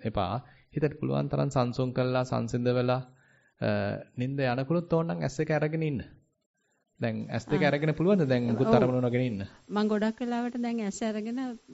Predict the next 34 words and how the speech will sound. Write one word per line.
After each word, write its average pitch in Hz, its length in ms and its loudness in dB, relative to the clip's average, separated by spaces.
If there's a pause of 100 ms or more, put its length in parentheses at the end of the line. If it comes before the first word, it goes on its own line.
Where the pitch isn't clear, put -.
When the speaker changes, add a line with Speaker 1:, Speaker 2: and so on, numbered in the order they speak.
(720)
Speaker 2:
අවට 202 240 0
බලාගෙන 220 480 0
ඉන්නවා. 196 480 0 (100)
Speaker 1:
හරි. 104 240 -2 (360)
Speaker 2:
එහෙම 202 160 2
උත්සාහ 196 340 0
කරනවා. 165 520 -8
Speaker 1:
හොඳයි. 117 200 -2 (220)
ඒක 135 220 -6
දිනු 135 260 0
කරන්න. 135 260 0
ඒ 117 80 -2
කියන්නේ 117 240 -2
ඇස් 107 180 -6
අරගෙන 123 300 -2
හිටියට 123 440 -2 (220)
පේන 120 300 0
දේ 127 240 -2
ඔස්සේ 123 360 -4
හිත 117 180 -2
යන්නේ 113 260 0
නැතුව 110 260 4
Speaker 2:
නෑ. 104 160 2 (480)
Speaker 1:
නිකන්, 123 280 0 (120)
අ, 127 120 0 (240)
නිකන් 113 300 -4
ඉවත 117 240 -2
බලන් 123 360 2
ඉන්නවා. 139 300 0
හැබැයි 151 280 2
හිත 143 140 -2
කොහෙවත් 139 400 0
රැඳිලා 117 340 6
නෑ. 90 180 -2